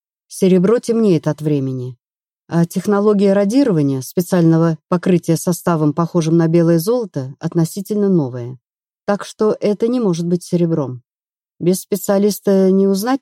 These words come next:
точно, но, полагаю, это платина. И это я считаю очередной загадкой твоего предка Дмитрия Острожского.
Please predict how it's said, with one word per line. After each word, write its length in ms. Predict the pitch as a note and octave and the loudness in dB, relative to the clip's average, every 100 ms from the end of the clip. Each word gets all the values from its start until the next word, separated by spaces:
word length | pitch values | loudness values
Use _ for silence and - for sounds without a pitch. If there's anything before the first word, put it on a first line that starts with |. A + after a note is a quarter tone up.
| - | -2
точно, 460 | E3+ D3 - D#3+ | -2 -2 -4 -2
но, 280 | D#3+ F#3+ B3 | 0 0 -2
полагаю, 720 | - G#3 G3 F#3+ A3 A#3 B3 - | -4 -2 -2 0 -2 -2 -4 -4
это 480 | F3+ F#3+ - A3 A3+ _ | -4 -4 -4 -6 -8 _
платина. 840 | E3 D3+ D3+ C#3+ - D3 D3 C#3+ D3 _ _ _ _ _ _ | -6 -4 -4 -4 -6 -4 -4 -6 -10 _ _ _ _ _ _
И 180 | G3 G3+ - | -2 -2 0
это 320 | A#3 C4 F#3+ | -2 -2 0
я 240 | F3 F#3+ | 2 2
считаю 680 | G3+ - F#3+ - G#3+ A3 - | -2 -4 -6 -2 -2 0 -2
очередной 600 | E3+ - F#3 F3 F3 G#3+ | -4 -2 0 2 0 0
загадкой 580 | F#3+ F3+ D#3+ F#3+ - A3 | -2 -2 0 -2 -4 -6
твоего 520 | F#3 E3+ D#3+ D#3+ F#3+ - | -2 0 0 0 -2 -2
предка 440 | E3+ F#3+ - G#3 | -2 -2 -2 -6
Дмитрия 580 | E3+ D#3+ E3 E3+ F3 F3+ | 0 0 0 0 0 -2
Острожского. 960 | - F3 - D3 B2 - - C3+ C3+ | -6 -10 -8 -10 -10 -14 -12 -12 -12